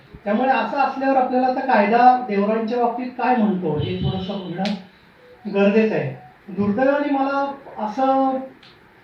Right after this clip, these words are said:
सांगायला लागेल की प्रत्यक्ष देवराई या विषयाला धरून कुठला कायदा नाही आहे. म्हणजे जसं मी, अं, पाणथळ जागा आहे, वेटलँड, त्याला, अं,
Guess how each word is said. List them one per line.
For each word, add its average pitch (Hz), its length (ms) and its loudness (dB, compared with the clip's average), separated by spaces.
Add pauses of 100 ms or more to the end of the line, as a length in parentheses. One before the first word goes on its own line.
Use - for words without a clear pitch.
सांगायला 233 440 2
लागेल 240 220 2
की 269 60 -6
प्रत्यक्ष - 680 -4
देवराई 254 500 2 (600)
या 226 80 4
विषयाला 233 400 2
धरून 214 420 0
कुठला 208 200 -2
कायदा 185 300 -4
नाही 165 220 -4
आहे. 131 120 -6 (800)
म्हणजे 247 180 4
जसं 285 260 4
मी, 285 260 2
अं, 247 420 0
पाणथळ 233 380 0
जागा 254 300 4
आहे, 180 200 -6
वेटलँड, 190 340 -4 (880)
त्याला, 247 260 4 (600)
अं, 233 400 4